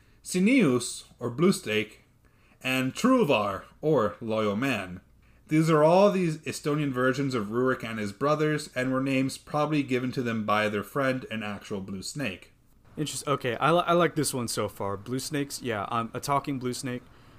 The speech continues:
Speaker 2: I'm, I'm more on board with this one so far.
Speaker 1: And then this one is from the Primary Chronicles, um, and it does not cover Rurik's life at all,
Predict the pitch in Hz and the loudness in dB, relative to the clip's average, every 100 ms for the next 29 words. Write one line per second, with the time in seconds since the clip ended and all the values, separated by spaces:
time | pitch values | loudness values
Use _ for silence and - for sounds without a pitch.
0 | - - 127 131 117 113 135 143 135 123 | -16 -4 -2 0 -2 -2 -2 0 2 0
1 | 113 104 101 95 107 98 110 101 95 104 | -2 -4 -6 -6 -8 -8 -8 -10 -8 -10
2 | - 101 95 - - - - 180 180 175 | -8 -10 -12 -18 -20 -6 2 6 8 8
3 | 170 156 202 - 202 165 147 147 - 151 | 6 4 2 4 6 6 6 2 4 2
4 | 131 127 120 151 170 165 151 151 139 113 | 4 0 0 2 2 2 -2 -2 0 0
5 | 107 120 113 120 - _ _ _ _ _ | 0 -2 -2 -4 -10 _ _ _ _ _
6 | _ 127 123 117 113 120 - 127 127 135 | _ 6 8 8 6 2 -4 -4 -2 -2
7 | 135 123 135 139 156 - 151 139 139 135 | -2 -4 0 2 2 0 2 2 6 6
8 | 135 127 127 135 127 123 107 117 139 160 | 6 4 4 4 2 0 0 2 4 6
9 | 151 151 - | 6 4 -2